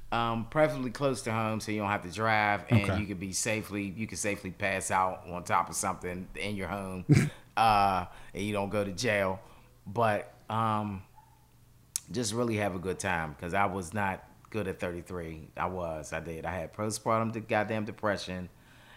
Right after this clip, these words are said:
Speaker 1: and I had a baby, and that shit was sucking ass.
Speaker 2: But now look, he's coming to all the shows. He's hanging out.
Speaker 1: No, it wasn't him. It
Speaker 2: He's
Speaker 1: was
Speaker 2: a
Speaker 1: my daughter.
Speaker 2: Oh, okay.
Speaker 1: But yeah,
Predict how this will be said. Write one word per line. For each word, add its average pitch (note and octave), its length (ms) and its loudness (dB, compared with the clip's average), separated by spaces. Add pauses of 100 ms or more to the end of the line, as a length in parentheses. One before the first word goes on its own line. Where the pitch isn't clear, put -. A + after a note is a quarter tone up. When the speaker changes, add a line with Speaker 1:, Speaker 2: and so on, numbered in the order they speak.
Speaker 1:
and F2+ 140 -4
I F#2 120 -2
had G2 120 -2
a - 20 -4
baby, E2+ 640 -6 (680)
and F2+ 160 -8
that F#2 200 -2
shit E2 260 -4 (160)
was D#2+ 180 -14
sucking - 840 -2
ass. C2+ 580 -10
Speaker 2:
But B2 120 6
now D3+ 240 8
look, D3 340 4 (220)
he's A2+ 160 2
coming C#3 240 6
to - 20 8
all C3+ 100 6
the C3+ 80 6
shows. C#3 500 8
He's A#2+ 180 2
hanging C3+ 320 6
out. C3 160 8
Speaker 1:
No, G3 200 12
it F#3+ 40 8
wasn't F#3+ 260 12
him. E3+ 120 6
It - 20 6
Speaker 2:
He's C#3+ 60 6
Speaker 1:
was C#3+ 80 4
Speaker 2:
a C#3+ 40 6
Speaker 1:
my C#3+ 120 8
daughter. A#2+ 380 6
Speaker 2:
Oh, B2 340 8
okay. A2 140 0
Speaker 1:
But B2+ 200 2
yeah, G#2+ 400 2